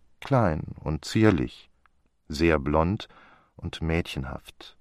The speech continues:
mit großen, unschuldigen blauen Kinderaugen. Poirot bot ihr Platz an und sie begann sofort zu sprechen.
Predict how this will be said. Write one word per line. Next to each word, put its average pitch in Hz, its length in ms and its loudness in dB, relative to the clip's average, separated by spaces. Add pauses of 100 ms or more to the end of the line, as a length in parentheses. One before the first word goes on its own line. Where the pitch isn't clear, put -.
mit 127 120 -14
großen, 131 440 0
unschuldigen 87 760 2
blauen 73 320 2
Kinderaugen. 73 760 -4 (1900)
Poirot 76 440 2 (240)
bot 73 200 -2
ihr 67 100 -2
Platz - 380 0
an 98 180 2
und 80 340 0
sie 85 220 0
begann 76 420 0
sofort 82 500 0
zu 90 100 0
sprechen. - 460 -6